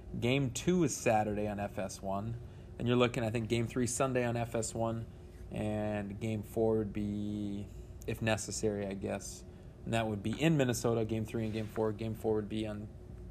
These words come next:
uh, yeah, Monday. So, and if there needs to be a game five, that would be, like, on Wednesday or something like that. So, excited 'cause Twins haven't been in the playoffs since, what, two thousand ten?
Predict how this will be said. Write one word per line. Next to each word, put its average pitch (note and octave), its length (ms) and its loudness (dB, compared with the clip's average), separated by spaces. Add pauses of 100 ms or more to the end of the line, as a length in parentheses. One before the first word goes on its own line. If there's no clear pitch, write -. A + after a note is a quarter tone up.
(320)
uh, C#3 520 -4
yeah, B2+ 220 0 (120)
Monday. A2+ 360 0 (160)
So, G#2+ 300 0 (480)
and B2 100 6
if A#2+ 120 6
there B2 140 6
needs A#2+ 180 4
to A#2 60 0
be A2+ 100 8
a A2 40 4
game G#2+ 220 0
five, G#2+ 240 4
that G#2 80 2
would G2+ 120 0
be, G#2 120 0
like, G2 260 -2
on G2+ 360 -4
Wednesday G2 360 -4
or G2 80 -2
something - 220 -6
like G#2 160 -8
that. F#2+ 240 -6
So, G#2 280 -6 (340)
excited A2+ 460 4
'cause G#2 340 0 (1160)
Twins A#2+ 200 2
haven't A2+ 160 2
been A#2 140 0
in - 20 -4
the A#2 60 -6
playoffs A#2 280 2
since, A#2 180 -6
what, - 160 -8
two A#2+ 100 0
thousand A2 240 2
ten? A#2+ 260 0